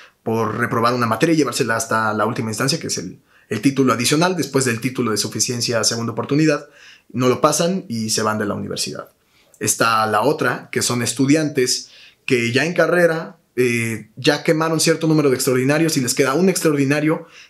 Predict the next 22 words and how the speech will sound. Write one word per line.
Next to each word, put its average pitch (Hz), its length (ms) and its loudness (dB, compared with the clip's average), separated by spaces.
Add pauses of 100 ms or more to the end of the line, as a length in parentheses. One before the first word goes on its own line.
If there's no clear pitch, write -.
(120)
quedan 180 260 4
a 151 80 0
uno 190 340 4
o 156 240 4
dos 160 260 2
años 165 240 0
de 139 80 0
terminar 139 360 2
la 139 140 2
carrera 143 500 -2 (320)
y 120 160 0
lo - 160 -2
pierden 135 300 2
todo. - 340 -4 (320)
Pierden 123 460 0
toda 156 260 6
la 135 120 0
oportunidad 127 440 0
de 127 60 0
terminar 123 340 -4
su 123 140 -2
carrera 156 500 0